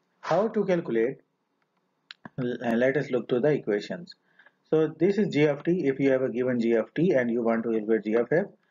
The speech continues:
so you need to integrate from minus infinity to in-, infinity in general and take the exponential with minus sign j two pi f t dt, right? This is a general equation to calculate the Fourier transform of a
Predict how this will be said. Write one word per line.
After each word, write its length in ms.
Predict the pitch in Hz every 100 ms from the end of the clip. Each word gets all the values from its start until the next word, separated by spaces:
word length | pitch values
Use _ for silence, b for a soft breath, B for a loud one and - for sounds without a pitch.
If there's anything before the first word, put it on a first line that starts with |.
| b b _
so 100 | 143
you 180 | 131 156
need 200 | 147 143
to 100 | 139
integrate 460 | 139 165 135 123 123
from 180 | 117
minus 320 | 113 120 123 123
infinity 380 | 110 113 110 104
to 60 |
in-, 180 | 101 104 _
infinity 500 | 113 107 117 123 127
in 100 | 107
general 420 | 107 110 151 202 208 B B B -
and 460 | 120 120 123 139 151 _ 120 -
take 220 | 131 120
the 60 | 113
exponential 760 | 110 - 117 113 127 143 160 127
with 140 | 110
minus 560 | 110 113 123 135 131 -
sign 420 | 101 101 139 151 - _
j 180 | 113 123
two 200 | 123 117
pi 200 | 107 107
f 200 | 107 104 -
t 240 | 131 165 -
dt, 340 | 180 175 - - _ -
right? 240 | 123 156
This 220 | 117 110
is 80 | 107
a 80 | 107
general 280 | 107 107 104
equation 460 | 95 104 117 135
to 140 | 110 101
calculate 380 | 98 113 113 107
the 100 | -
Fourier 300 | 139 165 160
transform 440 | 117 110 117 113
of 180 | 107 104
a 140 | 139